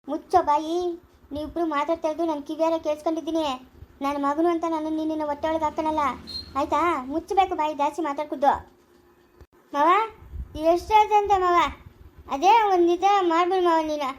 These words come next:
ಮಾಡ್ಬಿಡು. ಹೌದು ಮಾವ, ಎಷ್ಟೊತ್ತಂತ ಒಂದ್ ನಿರ್ಧಾರ ಮಾಡ್ಬಿಡ್ರಿ. ನಾವೆಲ್ಲ ನಿಮ್ ನಿರ್ಧಾರದ ಮೇಲೆ ಇದ್ದೀರಿ. ಅಣ್ಣ,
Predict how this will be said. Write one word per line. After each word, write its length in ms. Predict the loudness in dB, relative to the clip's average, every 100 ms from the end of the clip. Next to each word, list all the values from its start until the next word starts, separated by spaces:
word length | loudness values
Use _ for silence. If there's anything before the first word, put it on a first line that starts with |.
| -16 -20 -20 -20 _ -6
ಮಾಡ್ಬಿಡು. 420 | 2 4 6 4 4 -2 -18 -20 -20 -20 -4 -2
ಹೌದು 160 | 0
ಮಾವ, 140 | 2 0 -2 -10 -20 -20 -10
ಎಷ್ಟೊತ್ತಂತ 440 | -6 -2 -2 0 -2 -4 -8 -14
ಒಂದ್ 120 | -6 -6
ನಿರ್ಧಾರ 260 | -2 0 0
ಮಾಡ್ಬಿಡ್ರಿ. 380 | -2 -6 -8 -14 -16 _ _ _ _ -4
ನಾವೆಲ್ಲ 240 | 0 0 0
ನಿಮ್ 180 | -2 -4
ನಿರ್ಧಾರದ 400 | -2 0 0 -2
ಮೇಲೆ 180 | -4
ಇದ್ದೀರಿ. 220 | -4 -6 -10 -10 _ -20 -20 -20 -20 -20 -20 _
ಅಣ್ಣ, 120 | 0